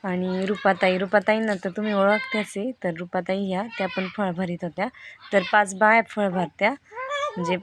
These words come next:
पाच बायांना फळ भरावं लागतं, तर पाच, अं, बायांनी फळं भरली होती, म्हणजे ओटी, ओटीमध्ये. त्यानंतर हे मिस्टरांचे काका आहे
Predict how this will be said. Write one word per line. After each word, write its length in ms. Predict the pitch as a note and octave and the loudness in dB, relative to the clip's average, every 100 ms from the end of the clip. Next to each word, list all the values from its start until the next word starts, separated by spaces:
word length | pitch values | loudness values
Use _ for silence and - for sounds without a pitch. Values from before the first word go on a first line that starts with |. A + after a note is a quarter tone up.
| - | 0
पाच 220 | G3+ F#3+ | 2 2
बायांना 260 | F#3+ G#3+ A3+ | 2 2 0
फळ 200 | G#3+ G#3+ | -2 -2
भरावं 260 | F#3+ F3+ F3 | 0 0 0
लागतं, 300 | F3+ F#3+ G3 | 0 -4 -6
तर 140 | F#3+ F#3 F#3 | -4 -6 -6
पाच, 360 | F#3 F3+ F3 - | -2 -2 -2 -8
अं, 300 | F3+ F3 E3+ | -4 -4 -4
बायांनी 320 | E3+ F#3 F#3+ G3+ | -4 -2 -2 -4
फळं 300 | - G3 G3 | -2 0 0
भरली 300 | A3 F3 E3+ | 0 -2 -4
होती, 320 | D#3+ A3+ B3+ | -4 -4 -4
म्हणजे 220 | G3 E3+ | -4 -6
ओटी, 380 | E3+ D#3+ - B3+ - _ _ _ _ _ - | -8 -8 -8 -10 -10 _ _ _ _ _ -12
ओटीमध्ये. 480 | F3+ F#3 F#3 F#3+ G3 - _ _ _ _ _ _ _ _ _ _ _ _ _ _ _ _ _ _ _ _ _ _ _ _ _ _ _ _ _ _ _ _ - - _ _ _ G#3 F#3+ | -8 -4 -4 -4 -8 -12 _ _ _ _ _ _ _ _ _ _ _ _ _ _ _ _ _ _ _ _ _ _ _ _ _ _ _ _ _ _ _ _ -20 -20 _ _ _ -14 -10
त्यानंतर 760 | F#3+ F3+ F3 F3 F3 - F#3 G#3 A3 - | -6 -4 -4 -6 -8 -6 -2 -4 -6 -10
हे 200 | F3+ F3 A3 - _ _ _ _ _ | -8 -6 -6 -10 _ _ _ _ _
मिस्टरांचे 840 | G3 G3 G#3 F3+ F3+ F3+ - F#3+ G#3+ | -8 -6 -4 -2 -2 -6 -8 -6 -4
काका 400 | - F3 - G3 | -2 -2 -2 -6
आहे 280 | F#3 F3+ | -4 -4